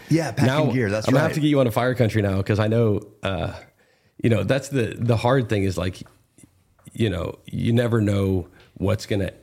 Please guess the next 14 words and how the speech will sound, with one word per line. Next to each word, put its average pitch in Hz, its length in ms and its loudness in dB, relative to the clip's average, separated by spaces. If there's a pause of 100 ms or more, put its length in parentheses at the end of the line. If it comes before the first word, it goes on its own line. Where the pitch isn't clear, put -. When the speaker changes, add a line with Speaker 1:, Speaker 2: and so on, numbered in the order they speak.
(160)
Speaker 2:
ultimately 95 520 -2
make 92 280 -2
a - 60 -4
cut, 98 280 -2
and 95 80 -6
obviously 95 300 -4
that 92 160 -4
scene 98 180 -4
got 90 160 -8
super 87 260 -6
truncated. 110 600 -4 (440)
<clears throat> 127 460 -10
I 117 60 -4
mean, 113 400 -2